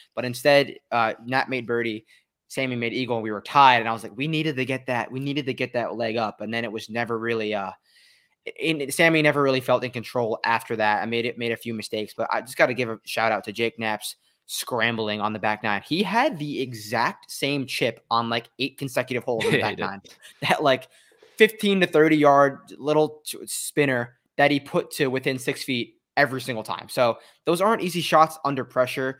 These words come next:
Speaker 1: Those aren't easy shots under, like, super tight barrel eyes. And he did what he had to do to win. So I did say Jake Knapp had no chance heading into the week.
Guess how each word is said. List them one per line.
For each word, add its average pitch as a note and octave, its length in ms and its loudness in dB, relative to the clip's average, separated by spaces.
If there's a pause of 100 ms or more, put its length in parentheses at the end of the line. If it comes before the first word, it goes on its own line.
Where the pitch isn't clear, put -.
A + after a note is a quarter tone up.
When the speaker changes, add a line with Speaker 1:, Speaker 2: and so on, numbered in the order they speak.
(160)
Speaker 1:
Those B2+ 140 -8
aren't D3+ 200 -2
easy C3+ 220 -6
shots B2+ 340 0
under, B2+ 240 -6
like, A2 240 -4
super C#3+ 400 -8
tight B2+ 360 -6
barrel B2 280 2
eyes. G#2+ 360 2
And G#2+ 160 -10 (320)
he D#3+ 180 -4
did D#3 220 0
what D3+ 100 -4
he D3 80 0
had C3+ 140 -2
to C3 80 -6
do B2+ 160 -4
to B2 180 -8
win. A2 220 -8
So A#2 280 -4 (380)
I C#3 80 6
did F3+ 160 4
say F#3+ 160 4
Jake D#3+ 180 2
Knapp D3 180 2
had D3 140 2
no C3 100 0
chance C3 280 -6
heading B2+ 160 -8
into B2 160 -8
the A#2 80 -6
week. B2 240 -4